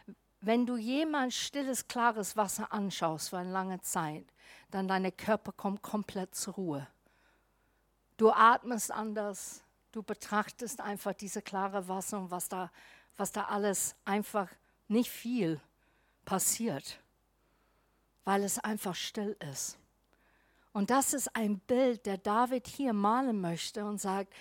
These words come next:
„Das ist meine Hirte.“ Er bringt mich raus aus das turbulente Wasser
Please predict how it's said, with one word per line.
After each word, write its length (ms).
„Das 240
ist 160
meine 260
Hirte.“ 640
Er 120
bringt 360
mich 260
raus 500
aus 220
das 240
turbulente 840
Wasser 520